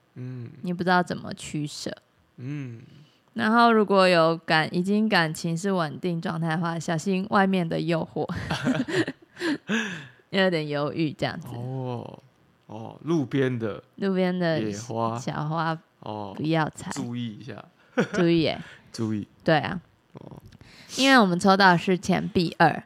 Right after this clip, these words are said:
Speaker 2: 啊，钱币二它就是两个东西在选择嘛，所以如果是单身，真的是很有可能还不错啊，这个运势是还不错的，啊，只是会有一点点困扰你，就是，哎，我不知道选谁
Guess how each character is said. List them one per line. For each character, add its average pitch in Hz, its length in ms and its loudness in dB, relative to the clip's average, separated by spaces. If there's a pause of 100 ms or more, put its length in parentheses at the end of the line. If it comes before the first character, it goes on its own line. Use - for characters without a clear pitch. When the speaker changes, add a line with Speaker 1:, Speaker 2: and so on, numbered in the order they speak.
(280)
Speaker 2:
啊， 240 100 4
钱 214 260 6
币 208 120 4
二 190 260 10
它 185 160 4
就 175 240 4
是 156 680 0
两 170 160 4
个 170 80 2
东 196 160 6
西 208 40 6
在 214 120 6
选 - 280 0
择 87 220 -6
嘛， - 180 -8 (300)
所 - 180 4
以 254 100 8
如 214 140 8
果 214 240 8
是 185 840 4
单 202 300 4
身， 196 360 2
真 196 160 2
的 185 160 2
是 190 180 0
很 170 140 2
有 165 160 -2
可 175 200 -6
能 - 420 -10 (160)
还 208 160 6
不 269 140 4
错 339 200 10
啊， 277 280 10
这 285 220 2
个 262 200 8
运 262 220 4
势 247 240 4
是 233 180 2
还 175 160 6
不 165 160 0
错 175 240 2
的， - 160 -4 (400)
啊， 294 140 6
只 190 180 2
是 240 160 6
会 277 160 8
有 175 80 10
一 170 40 6
点 170 120 2
点 175 160 0
困 202 180 2
扰 143 300 0
你， 147 220 -8
就 175 120 -2
是， 190 120 -2
哎， 247 220 0
我 - 120 0
不 151 140 0
知 151 80 0
道 160 180 6
选 - 240 -4
谁 - 420 -4